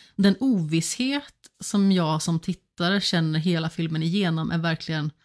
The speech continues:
höjden av spänning. Alltså, det är verkligen en film i min smak. Vet, min mamma hade ju förmodligen blivit helt galen av den här sortens film. Eh, för hon,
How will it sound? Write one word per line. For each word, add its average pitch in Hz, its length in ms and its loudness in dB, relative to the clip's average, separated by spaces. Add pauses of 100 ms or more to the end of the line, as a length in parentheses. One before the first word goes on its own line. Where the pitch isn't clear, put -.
(360)
höjden 190 380 2
av 151 80 0
spänning. 170 520 -2 (380)
Alltså, 190 100 -2
det 220 80 4
är 226 60 6
verkligen 220 400 4
en 190 100 6
film 175 400 4
i 175 100 2
min 160 220 2
smak. - 600 -6 (400)
Vet, 196 160 -4
min 214 300 6
mamma 214 380 4
hade 220 160 2
ju 165 60 0
förmodligen 151 460 0
blivit 151 320 -2
helt 156 540 -4 (420)
galen 165 640 -4 (640)
av 170 100 -4
den 160 120 2
här 160 100 2
sortens - 360 -8
film. - 200 -10 (380)
Eh, 170 220 0
för 208 140 4
hon, 214 420 8